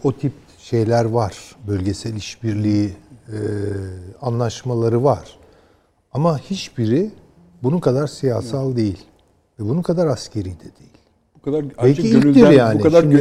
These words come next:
Speaker 2: bir yer
Speaker 1: bakmak lazım tabii de.
Speaker 2: Hı.
Speaker 1: Bir kere buralarda ilk olduğu kesin yani. Çok net bu.
Speaker 2: Hı hı.
Speaker 1: Hiç beklenmedik. Yani birden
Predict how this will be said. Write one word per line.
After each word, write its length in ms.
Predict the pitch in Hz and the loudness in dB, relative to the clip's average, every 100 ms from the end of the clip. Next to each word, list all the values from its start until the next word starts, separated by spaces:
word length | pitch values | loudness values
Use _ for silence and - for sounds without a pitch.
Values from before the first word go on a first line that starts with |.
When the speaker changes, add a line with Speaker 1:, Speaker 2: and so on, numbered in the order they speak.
| 127 | 6
Speaker 2:
bir 0 | |
yer 0 | |
Speaker 1:
bakmak 480 | 131 151 156 165 - | 6 6 4 0 0
lazım 420 | 127 107 95 95 98 | 0 0 -4 -10 -6
tabii 240 | 123 226 | -6 0
de. 180 | 214 - - - | 0 0 -12 -10
Speaker 2:
Hı. 180 | 160 104 80 - | -6 -6 -8 -16
Speaker 1:
Bir 40 | - | 0
kere 260 | 127 113 | 2 4
buralarda 440 | 156 165 160 165 202 | 6 8 8 4 2
ilk 240 | 185 - | 0 2
olduğu 320 | 160 143 175 | 2 4 0
kesin 380 | - 127 - 95 85 | 0 -2 -2 -12 -12
yani. 160 | 90 - | -18 -16
Çok 300 | - 151 - | -4 -4 -2
net 200 | 110 101 - - - | -8 -8 -10 -20 -20
bu. 40 | - | -20
Speaker 2:
Hı 40 | |
hı. 40 | 87 92 _ _ _ _ _ _ _ 135 | -20 -20 _ _ _ _ _ _ _ -12
Speaker 1:
Hiç 220 | - - | -10 -4
beklenmedik. 680 | 117 - 110 101 87 - 143 - _ _ _ _ | -4 0 -2 -2 -10 -14 -14 -16 _ _ _ _
Yani 100 | - - | -20 -18
birden 260 | 101 - | -16 -16